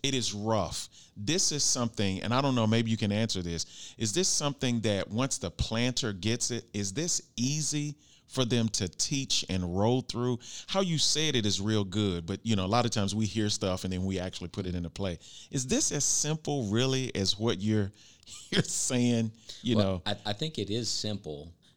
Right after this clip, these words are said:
Speaker 2: um, you know, but, but I think it's key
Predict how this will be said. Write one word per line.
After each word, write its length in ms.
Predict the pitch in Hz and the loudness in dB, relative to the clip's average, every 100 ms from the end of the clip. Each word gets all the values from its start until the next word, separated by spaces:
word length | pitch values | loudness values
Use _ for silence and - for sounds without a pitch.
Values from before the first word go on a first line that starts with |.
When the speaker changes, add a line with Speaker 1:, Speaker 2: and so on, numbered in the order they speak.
| _ | _
Speaker 2:
um, 440 | 95 82 78 73 - _ _ | -8 -8 -8 -12 -18 _ _
you 120 | 87 85 | -14 -12
know, 140 | 82 87 | -10 -12
but, 120 | - - | -14 -10
but 120 | 85 | -8
I 60 | 87 | -6
think 240 | 107 101 | -6 -6
it's 220 | 85 - - | -6 -8 -8
key 600 | - - 151 85 82 98 | -12 -8 -8 -6 -10 -14